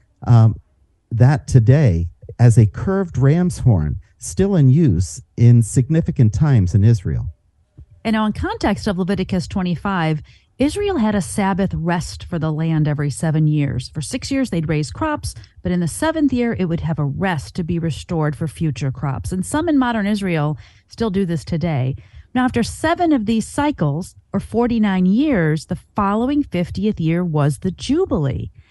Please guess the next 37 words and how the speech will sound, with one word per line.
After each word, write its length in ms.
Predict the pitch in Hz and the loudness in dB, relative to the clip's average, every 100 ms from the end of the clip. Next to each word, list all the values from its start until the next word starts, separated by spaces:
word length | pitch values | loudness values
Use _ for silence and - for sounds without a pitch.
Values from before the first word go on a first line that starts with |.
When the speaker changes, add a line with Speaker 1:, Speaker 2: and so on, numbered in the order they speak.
| _ | _
Speaker 2:
Now, 60 | 165 | -4
this 120 | 190 | -2
was 120 | 240 | 0
a 60 | 240 | -2
time 320 | - 233 233 | -2 0 0
of 100 | 226 | 0
liberty 560 | 190 214 226 233 185 165 | -2 -2 0 0 -2 -2
and 80 | |
restoration. 840 | 180 208 - 208 202 208 - 151 143 - - | -2 -2 -4 -4 -2 -2 -2 -2 -2 -8 -12
Hired 340 | - 277 269 214 | -2 0 0 0
servants 420 | 240 233 240 240 | -2 -2 -2 -2
are 80 | 226 | -2
released, 560 | 226 214 220 208 - | -2 -2 -2 -4 -10
prisoners 560 | - 233 226 226 226 - | -4 -2 0 0 -2 -2
set 220 | 135 127 | -4 -4
free, 400 | - 226 208 180 | -4 -2 0 -2
sold 400 | - 233 240 240 | -4 0 0 0
inheritance 960 | 226 202 220 226 226 - 190 160 - - - _ - | -2 -4 -4 -4 -4 -4 -4 -4 -6 -10 -18 _ -4
reverted 500 | 202 175 214 220 180 | 0 2 0 0 -2
back 240 | 196 196 | -2 -2
to 100 | - | -4
the 140 | 202 196 | -4 -2
inheritor. 720 | 165 196 208 208 - 143 127 - _ | -2 -2 -2 -2 -2 -4 -4 -12 _
Anything 300 | 262 320 311 | -2 0 2
that 160 | 277 214 | 2 2
grew 220 | 190 247 | 0 2
naturally 500 | 226 208 220 - 220 | 4 2 0 -2 -2
in 80 | 208 | 0
the 80 | 185 | -2
fields 480 | - 202 190 135 147 | -2 -2 0 -2 -2
was 160 | 156 | -2
made 180 | 170 175 | -2 0
available 540 | 165 160 196 202 165 | -2 -2 -2 -2 0
to 180 | 147 151 | 0 0
everyone 420 | 202 214 220 214 | -2 -2 0 0
for 120 | 185 160 | 0 -4
free, 540 | - 190 175 143 143 | -4 0 2 2 -2